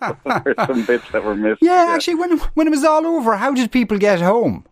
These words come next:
Speaker 2: Uh, was there somebody waiting for them with coats, or, or did you just, like, just ra-, have
Speaker 1: Well, again
Speaker 2: random people cycling home naked?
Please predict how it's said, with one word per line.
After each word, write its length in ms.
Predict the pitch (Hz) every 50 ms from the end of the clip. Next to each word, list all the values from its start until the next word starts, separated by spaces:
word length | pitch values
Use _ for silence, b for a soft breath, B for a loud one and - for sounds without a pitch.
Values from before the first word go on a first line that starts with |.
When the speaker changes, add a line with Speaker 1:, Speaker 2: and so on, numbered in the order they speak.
| _ _ -
Speaker 2:
Uh, 260 | 180 185 180 170 147 185
was 180 | 190 208 175 180
there 80 | 208 185
somebody 320 | - 226 226 214 196 180
waiting 300 | 175 196 202 240 220 185
for 80 | 160 165
them 140 | 175 156
with 160 | 143 131 120 -
coats, 420 | - 185 233 294 294 254 - -
or, 240 | 269 233 226 214 196
or 220 | 190 202 208 208
did 120 | 196 196 196
you 120 | 190 175
just, 260 | 160 202 185 147 -
like, 220 | 175 160 170 165 139
just 200 | 151 170 160 -
ra-, 200 | 147 135 135 156
have 260 | 117 165 170 139 - -
Speaker 1:
Well, 180 | 185 202 175
again 120 | 151 143 151
Speaker 2:
random 380 | 190 208 220 196 196 190 175
people 340 | - 214 214 190 - 170 147
cycling 460 | - - 175 170 156 - 165 160 147
home 220 | 135 147 165 156 156
naked? 440 | 151 160 180 - 123 87 87 85